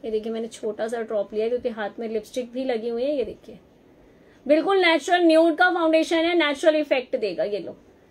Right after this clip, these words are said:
पास से ही दिखा देती हूँ, देखो अगर आपको शो हो रही है। ये लो,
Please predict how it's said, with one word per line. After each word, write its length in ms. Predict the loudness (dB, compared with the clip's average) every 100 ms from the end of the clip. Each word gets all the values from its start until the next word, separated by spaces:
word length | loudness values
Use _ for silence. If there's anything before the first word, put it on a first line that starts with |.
| _ -4
पास 220 | 0 0
से 140 | 0 -2
ही 140 | -2
दिखा 300 | -8 -10 -10
देती 260 | -10 -16 -16
हूँ, 80 | -16
देखो 420 | -20 -20 -20 -14
अगर 180 | -12 -12
आपको 260 | -14 -18
शो 160 | -16 -16
हो 160 | -14
रही 120 | -12 -8
है। 60 |
ये 80 | -8
लो, 160 | -8